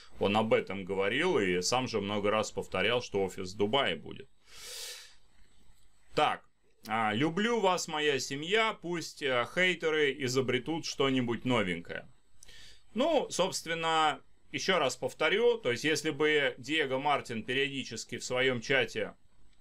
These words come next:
писал какие-то, ну, новости и так далее, то вопросов бы не было. А так он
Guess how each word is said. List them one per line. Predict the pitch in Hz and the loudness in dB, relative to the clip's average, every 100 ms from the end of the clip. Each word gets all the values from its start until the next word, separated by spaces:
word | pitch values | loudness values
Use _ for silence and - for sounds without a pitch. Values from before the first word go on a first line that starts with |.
| - - | -20 -4
писал | - - 202 233 240 - _ - _ - | 0 4 4 2 -4 -10 _ -20 _ -8
какие-то, | 120 - 139 98 110 123 - | -6 -2 -2 0 -2 -4 -6
ну, | 123 104 95 | -4 -4 -4
новости | 104 160 208 190 - 196 185 | 0 4 4 2 0 -2 -2
и | 127 | -6
так | 120 110 113 | -2 0 0
далее, | 165 190 175 160 147 - - | 0 2 2 2 -2 -20 -6
то | 113 117 113 107 | 0 2 2 0
вопросов | 101 113 143 151 - 123 | 0 0 2 2 0 -4
бы | 120 | -2
не | 143 139 | 0 2
было. | 98 90 82 - | 2 2 0 -2
А | 104 | -2
так | 139 135 - | 0 0 0
он | 123 113 | -2 -4